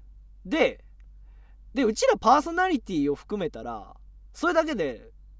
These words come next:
Speaker 2: キャパ七人は必要になってくるわけよ。
Speaker 1: ああ。レンタルスペース借ります？と、東京で。
Speaker 2: そう。レンタルスペースとか、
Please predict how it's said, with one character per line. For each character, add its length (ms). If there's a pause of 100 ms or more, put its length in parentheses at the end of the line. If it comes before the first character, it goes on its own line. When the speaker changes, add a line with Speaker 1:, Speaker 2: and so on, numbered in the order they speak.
Speaker 2:
キ 100
ャ 60
パ 120
七 340
人 180
は 80
必 200
要 60
に 60
な 60
っ 20
て 100
く 80
る 60
わ 100
け 80
よ。 100
Speaker 1:
あ 260
あ。 220 (220)
レ 140
ン 60
タ 100
ル 80
ス 60
ペ 80
ー 60
ス 60
借 160
り 60
ま 80
す？ 100 (720)
と、 180
東 180
京 120
で。 160 (340)
Speaker 2:
そ 400
う。 60
レ 120
ン 80
タ 120
ル 120
ス 100
ペ 160
ー 60
ス 60
と 120
か、 520